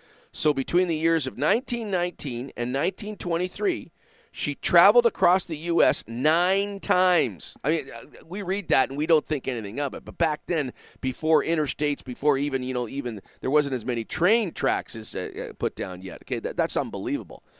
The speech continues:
Nine times in four years, preaching and raising money for the building of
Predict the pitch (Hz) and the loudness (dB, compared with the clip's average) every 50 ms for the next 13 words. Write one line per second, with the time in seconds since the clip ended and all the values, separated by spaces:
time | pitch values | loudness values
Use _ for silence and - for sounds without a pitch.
0 | _ _ - 139 180 202 220 233 214 - 196 190 180 170 151 131 127 - - 156 | _ _ 0 2 4 4 4 4 2 4 4 6 6 4 2 0 -6 -2 2 4
1 | 151 143 131 120 107 92 85 - - 180 196 185 - 175 156 143 123 113 127 147 | 4 4 4 0 -2 -4 -4 -2 -2 -2 -2 -2 -4 -4 -4 -4 -2 0 0 0
2 | 151 - 135 131 131 127 123 123 120 - _ - - - _ - - - 135 143 | 0 0 -4 -4 -2 -2 0 -2 -4 -6 _ -18 -20 -20 _ -14 -4 0 0 4
3 | 131 139 120 104 - 170 214 262 285 247 165 151 147 147 147 135 | 4 4 2 4 8 8 10 10 10 6 2 2 4 4 2 2